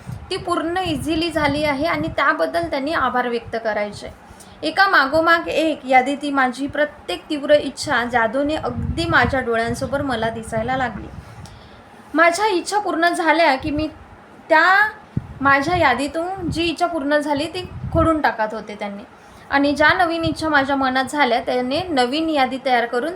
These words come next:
ती नवीन इच्छा ॲड करत होते. असं करून त्यांनी ती इच्छेचं, अ, कागद आपल्या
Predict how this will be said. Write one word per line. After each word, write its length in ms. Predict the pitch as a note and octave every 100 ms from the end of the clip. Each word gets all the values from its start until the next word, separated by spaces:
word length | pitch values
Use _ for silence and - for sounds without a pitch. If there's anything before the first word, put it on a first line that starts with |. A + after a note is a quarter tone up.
| F4+
ती 100 | E4
नवीन 320 | D4 C4+ C#4
इच्छा 300 | B3 - E4 A4
ॲड 200 | C4 A#3+
करत 240 | A#3 A3+ A3
होते. 200 | A3+ A3+
असं 220 | B3 B3
करून 340 | C4 C#4 D4+ D#4
त्यांनी 220 | C#4 C4+
ती 240 | B3+ D4
इच्छेचं, 600 | E4 C4+ - C4+ - D#4 D#4+ - -
अ, 260 | A3+ A3+ A3 - - - - C#4+
कागद 340 | C#4+ C#4 D4+ - -
आपल्या 340 | C4 B3 C4+